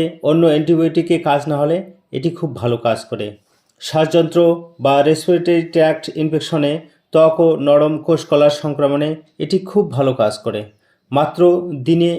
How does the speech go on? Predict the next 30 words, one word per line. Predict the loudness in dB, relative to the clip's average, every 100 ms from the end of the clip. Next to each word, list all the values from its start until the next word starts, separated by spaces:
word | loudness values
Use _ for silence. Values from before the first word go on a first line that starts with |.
| -8 _ -6
একবার | -2 0 2 2 2 -10 _
পাঁচশো | -2 -2 -4
মিলিগ্রাম | -4 -2 0 0 0 -8 _ _ _ 0
তিন | 2 4
দিন | 4 2 -2 -14 _
খেতে | -4 2 2
হবে | 2 0 -4 -6
অথবা | -2 0 0 2
পাঁচ | 0 0
দিন | -4
খেতে | -6 -6 -6
হবে। | -8 -10 -14 _ _ _ _ _ -4
কী | 0
ধরনের | 2 4 6
এই | 6 6
ওষুধ | 4 -2 0
পাওয়া | 2 2
যায়? | 2 0 -6 _ _ -12 0 4
এটি | 4 2 -2 -2 -10 _ 0
ট্যাবলেট | 0 2 2 0 -2
ফর্মে | -2 0 -2 -6 -18 -4
এবং | 0 2 0 -6 _ _ _ _ _ 0
তরল | 2 2 2
ফর্মে | 0 0 2
পাওয়া | 2 2
যায়। | -2 -6 -14 _ _ _ -2
ট্যাবলেট | 0 2 0 0
ফর্মে | 0 0 -2 -6 -18 _ _ _ _ _ _ _ _ 0
দুইশো | 0 2 2
পঞ্চাশ | 2 2 2 2